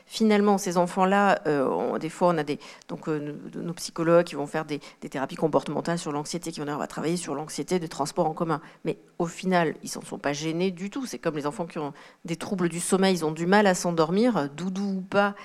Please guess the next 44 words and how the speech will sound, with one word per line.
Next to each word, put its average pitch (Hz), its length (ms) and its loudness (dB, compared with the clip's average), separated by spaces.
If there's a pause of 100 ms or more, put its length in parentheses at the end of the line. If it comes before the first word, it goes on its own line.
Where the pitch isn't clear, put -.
(200)
Et 156 400 -2
des 147 120 0
enfants 156 200 0
de 175 80 0
treize 180 320 2
ans, 240 80 6
les 220 120 2
parents 196 260 2
s'endorment 190 520 0
avec, 226 400 0
dans 160 120 -2
la 175 140 4
chambre, 214 340 2
en 160 40 4
leur 147 160 2
tenant 165 260 0
la 196 120 4
main. 220 180 4 (360)
Donc, 165 260 -4
euh, 170 200 8 (200)
euh, 143 920 4
du 165 180 -8
coup, 254 440 -2
si - 220 -2
on 196 60 2
dit 175 120 0
à 170 40 4
ces 175 200 -2
enfants, 175 200 2
écoute, 196 200 0
t'as 156 80 2
un 156 60 -2
problème 202 360 4
pour - 120 -2
t'endormir, 175 440 2
on - 20 2
va 139 120 4
travailler 180 440 0
sur, 170 240 -4
euh, 131 240 -2
ta 117 180 -4
peur 170 260 0
de 147 80 -2
l'endormissement, 143 680 0